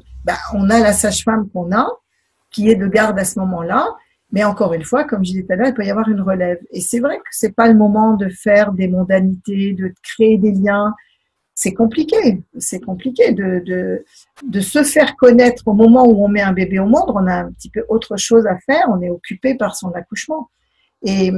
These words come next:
et tant mieux, parce que c'est quand même, on, on a besoin de cette femme pour cet accouchement. Donc, euh, voilà. Après,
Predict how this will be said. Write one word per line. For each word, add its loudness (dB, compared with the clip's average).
et -8
tant -4
mieux, 2
parce -10
que -12
c'est -10
quand -6
même, -4
on, -10
on -2
a 2
besoin 2
de 2
cette -4
femme 0
pour -4
cet -6
accouchement. -10
Donc, -2
euh, 2
voilà. 2
Après, 0